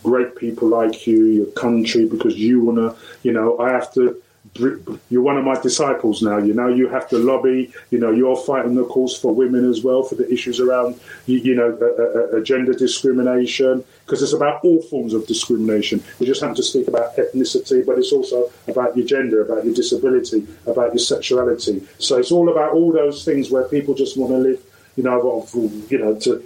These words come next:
to capture where we're coming from. I always say, you know, regardless of, you know, race, colour, creed, religion, gender, disability, sexuality, age, equality of opportunity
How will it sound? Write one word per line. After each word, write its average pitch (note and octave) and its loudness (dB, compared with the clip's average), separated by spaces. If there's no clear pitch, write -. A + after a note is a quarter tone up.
to - -4
capture - -4
where C3 2
we're B2+ 2
coming C#3 0
from. A#2 -2
I - -2
always B2+ 0
say, A#2 0
you B2 0
know, A#2+ 2
regardless B2+ 0
of, A2+ 0
you A2+ 0
know, A#2 2
race, B2 0
colour, B2 0
creed, B2 0
religion, A#2+ 2
gender, A#2 0
disability, A#2 0
sexuality, A2+ 0
age, A#2 -2
equality C3+ 0
of A2 -2
opportunity A2+ 0